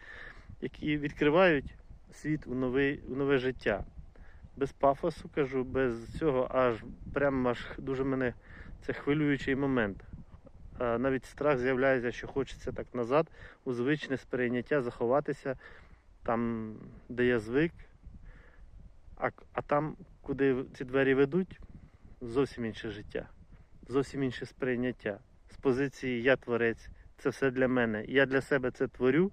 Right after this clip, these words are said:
та ще й з любов'ю, тому що я ж це все відчуваю. Навіть біль, страждання, вони, я ж їх відчуваю,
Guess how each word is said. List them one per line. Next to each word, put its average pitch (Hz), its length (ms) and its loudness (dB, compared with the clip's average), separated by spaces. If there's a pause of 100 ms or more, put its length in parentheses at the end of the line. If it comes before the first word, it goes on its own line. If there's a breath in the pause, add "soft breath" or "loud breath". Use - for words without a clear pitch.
(880 loud breath)
та 135 80 -4
ще 160 180 2
й 147 40 6
з 135 100 0
любов'ю, 143 520 4 (480 loud breath)
тому 139 220 0
що 131 380 0 (760 soft breath)
я 156 240 6
ж 147 100 -6
це - 100 -2
все 135 220 0
відчуваю. 120 640 2 (100)
Навіть 143 300 2
біль, 156 360 2 (240)
страждання, 135 840 4
вони, 131 380 0 (1300)
я 135 140 6
ж 127 60 0
їх 139 120 -6
відчуваю, 135 580 2